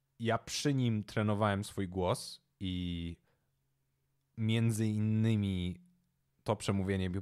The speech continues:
mi pomogło, e, przejść od etapu, gdzie ludzie mi mówili, że mam bardzo monotonny głos, taki dostawałem feedback po swoich pierwszych szkoleniach, do etapu, gdzie n-, nie mam absolutnie z tym problemu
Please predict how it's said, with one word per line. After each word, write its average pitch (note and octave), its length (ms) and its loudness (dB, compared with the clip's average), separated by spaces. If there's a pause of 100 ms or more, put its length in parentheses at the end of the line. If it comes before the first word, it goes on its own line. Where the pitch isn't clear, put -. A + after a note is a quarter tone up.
mi F#2 180 -4
pomogło, F2+ 600 0 (540)
e, E2+ 280 -2 (300)
przejść - 680 -2
od G2 280 -4
etapu, G2 420 -2
gdzie F#2 240 -4
ludzie F#2 260 -2
mi F2+ 120 0
mówili, F2 440 -2
że E2 420 -2 (320)
mam E2+ 380 -2
bardzo F#2 220 2
monotonny F2+ 500 0
głos, F2 440 -2
taki - 200 -10
dostawałem E2+ 480 -2
feedback F2 340 -4
po E2 240 -8
swoich - 360 -8
pierwszych E2+ 300 -8
szkoleniach, E2 480 -2 (480)
do G2+ 260 2
etapu, G#2 320 4
gdzie G2 300 2 (320)
n-, F#2 460 -6
nie F#2+ 160 -2
mam F#2 220 -2
absolutnie F2+ 420 -6
z - 60 -8
tym E2+ 120 -2
problemu E2 440 -2